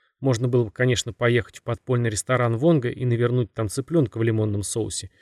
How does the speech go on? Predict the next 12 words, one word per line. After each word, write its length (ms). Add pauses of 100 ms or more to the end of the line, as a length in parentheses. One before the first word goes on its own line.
(280)
но 100
кто 200
знает, 420
не 80
обязал 320
ли 100
шеф 300
контролировать 600
их 120
передвижение 560
по 160
городу. 360